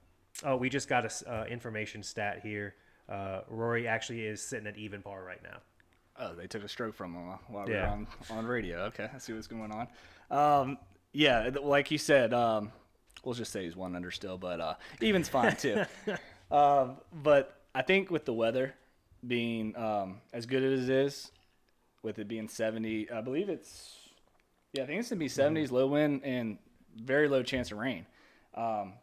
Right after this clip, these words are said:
Speaker 2: but the only problem is we're in November. We're not in April. It gets dark around five o'clock.
Speaker 1: Right.
Speaker 2: So if they're gonna do it, they're teeing these guys up at the crack of dawn.
Speaker 1: Yeah.
Speaker 2: So
Speaker 1: Well, they said, uh, first tee will be seven thirty tomorrow.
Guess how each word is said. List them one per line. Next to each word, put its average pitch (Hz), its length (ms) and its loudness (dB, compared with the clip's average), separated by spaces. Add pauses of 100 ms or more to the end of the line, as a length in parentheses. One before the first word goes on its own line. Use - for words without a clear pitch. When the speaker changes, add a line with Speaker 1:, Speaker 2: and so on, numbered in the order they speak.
Speaker 2:
but 113 80 -12
the 123 80 -4
only 147 100 0
problem 160 340 4
is 143 220 0 (380)
we're 113 140 -6
in 113 40 -4
November. 110 500 -4 (220)
We're 117 80 -8
not 117 160 0
in 98 60 -6
April. 98 420 -8 (140)
It 107 60 -12
gets 104 200 -10
dark 110 240 -2
around 101 200 -6
five 98 200 -6
o'clock. 104 400 -4
Speaker 1:
Right. 101 220 -4 (260)
Speaker 2:
So 113 380 0 (440)
if 95 140 -12
they're 131 160 2
gonna 147 160 2
do 139 200 2
it, 110 140 0 (360)
they're 117 180 -4
teeing 123 220 -4
these 117 160 -4
guys 110 260 0
up 104 260 -4
at 107 60 -8
the 101 80 -6
crack 110 240 -2
of 87 80 -12
dawn. 92 260 -8 (360)
Speaker 1:
Yeah. 98 220 -4 (100)
Speaker 2:
So 92 380 -4
Speaker 1:
Well, 127 120 2
they 131 120 4
said, 160 340 -2
uh, 127 200 0
first 147 420 -4
tee 135 180 -4
will 123 120 -4
be 120 320 -2
seven 127 340 -2
thirty 113 280 -2
tomorrow. 92 480 -8